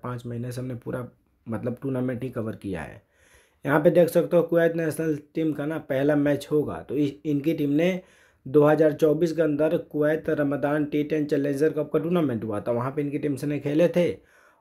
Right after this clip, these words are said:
और मैं सब प्लेयर्स का स्टेटस आप बताऊँगा, क्योंकि भाई वो टी टेन था और ये टी ट्वेंटी है, तो क्या क्या डिफरेंट आपको देखने को मिलेगा, कौन आपके लिए प्लेयर स्मॉल लीग का पिक रहेंगे, कौन आपके लिए जीएल का पिक रहेगा।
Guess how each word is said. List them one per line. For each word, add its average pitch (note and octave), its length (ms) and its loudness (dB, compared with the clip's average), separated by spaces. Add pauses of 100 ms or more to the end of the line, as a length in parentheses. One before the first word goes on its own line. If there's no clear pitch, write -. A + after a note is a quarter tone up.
और A2+ 280 -6
मैं C#3+ 160 2
सब C#3+ 220 -4
प्लेयर्स D#3 260 2
का D#3 160 -2
स्टेटस D3+ 300 -4
आप D3+ 80 -2
बताऊँगा, D3+ 500 0
क्योंकि D3+ 420 0
भाई D3 220 4
वो D#3+ 100 4
टी E3 200 0
टेन E3 200 0
था D#3 100 2 (420)
और C#3+ 160 -2
ये C#3+ 80 2
टी D3 180 -4
ट्वेंटी D3 360 -2
है, D3 120 -4
तो C#3+ 180 -6
क्या C#3+ 240 -6
क्या D3 300 -6 (160)
डिफरेंट C#3+ 420 -2
आपको C#3+ 200 0
देखने C3+ 260 0
को D3 80 2
मिलेगा, C#3+ 360 0
कौन C3+ 240 -6
आपके B2 200 -6
लिए C3+ 100 -2
प्लेयर C3 320 -8
स्मॉल C3 300 -10
लीग C3+ 120 -8
का C3+ 60 -6
पिक C3 240 -8
रहेंगे, C3+ 200 -4
कौन C3 200 -8
आपके B2+ 180 -10
लिए C3+ 140 -4
जीएल B2+ 260 -4
का C#3+ 120 -2
पिक C#3+ 220 -2
रहेगा। D3 420 2